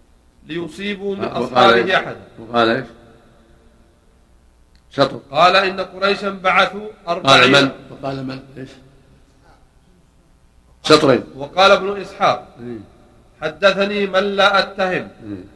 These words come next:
Speaker 2: عن عكرمة مولى ابن عباس رضي الله عنه قال:
Speaker 1: إيه.
Speaker 2: إن قريشا بعثوا أربعين رجلا منهم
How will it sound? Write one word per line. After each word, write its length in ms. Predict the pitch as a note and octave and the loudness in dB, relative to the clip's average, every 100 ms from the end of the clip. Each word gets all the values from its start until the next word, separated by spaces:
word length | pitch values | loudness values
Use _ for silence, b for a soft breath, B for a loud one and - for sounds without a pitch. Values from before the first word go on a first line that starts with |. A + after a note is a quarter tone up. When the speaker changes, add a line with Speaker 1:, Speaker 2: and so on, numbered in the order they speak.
| - | -8
Speaker 2:
عن 120 | D3+ D#3 | -6 -2
عكرمة 760 | F3 F#3 G3 G3 F#3+ F#3 C#3+ D3 | -4 -4 -6 -6 -4 -2 -4 -4
مولى 580 | G3 G3 G3 F#3+ F#3+ - | -6 -4 0 0 0 -4
ابن 180 | D#3 F3+ | -4 0
عباس 500 | F3 E3+ G3 F#3+ F#3+ | 0 0 0 0 -2
رضي 300 | F#3 F#3 F#3+ | -6 -2 -2
الله 340 | F#3+ F3 F3 | 0 0 0
عنه 220 | E3+ C#3+ - - | -4 -4 -8 0
قال: 260 | E3 G3 | 2 2
Speaker 1:
إيه. 640 | F#3+ - - - _ _ E3 | 0 -6 -20 -20 _ _ -12
Speaker 2:
إن 120 | F#3+ | -2
قريشا 560 | F#3+ F#3+ F#3+ G3 F#3+ G3 | -2 -2 0 0 0 -4
بعثوا 640 | F3+ F#3 F#3 F3+ F#3+ F#3 | -2 2 2 2 -2 -4
أربعين 440 | F#3 F#3+ F3 G3+ | -4 0 0 0
رجلا 420 | F#3+ F#3+ G3 G3 F#3 | 0 -2 -2 -2 -4
منهم 440 | F#3 G3 F#3 F#3+ | -4 -10 -10 -10